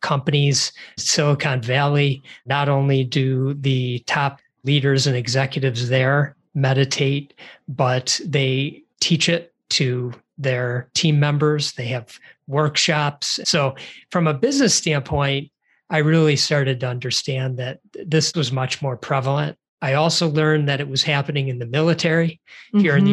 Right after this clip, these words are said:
Speaker 1: United States and in the U K. And so I guess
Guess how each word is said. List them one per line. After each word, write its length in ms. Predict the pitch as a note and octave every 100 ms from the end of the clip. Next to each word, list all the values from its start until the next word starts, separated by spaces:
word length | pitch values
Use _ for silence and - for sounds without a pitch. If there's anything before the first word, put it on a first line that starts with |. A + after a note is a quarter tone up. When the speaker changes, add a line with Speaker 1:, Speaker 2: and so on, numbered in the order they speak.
| -
Speaker 1:
United 280 | C3 B2+ A#2+
States 720 | - - E3 F3 - - - _ - - _ -
and 380 | C3 B2+ A#2+
in 240 | - C#3+ C3
the 80 | C3
U 240 | B2 B2
K. 640 | - D3+ D#3 E3 E3 - _ _ - - -
And 400 | D3 B2+ B2 B2+
so 260 | - C#3 C3
I 80 |
guess 480 | B2+ C#3+ C#3 - -